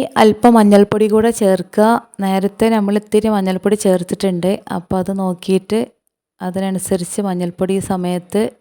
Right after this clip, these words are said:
ചേർത്ത് കൊടുക്കുക. ഇനി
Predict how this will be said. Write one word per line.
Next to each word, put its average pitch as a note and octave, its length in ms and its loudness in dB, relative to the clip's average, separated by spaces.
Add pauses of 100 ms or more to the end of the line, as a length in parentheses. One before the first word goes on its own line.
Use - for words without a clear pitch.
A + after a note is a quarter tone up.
ചേർത്ത് F3+ 320 -2
കൊടുക്കുക. F3+ 380 -2 (2000)
ഇനി C4 120 2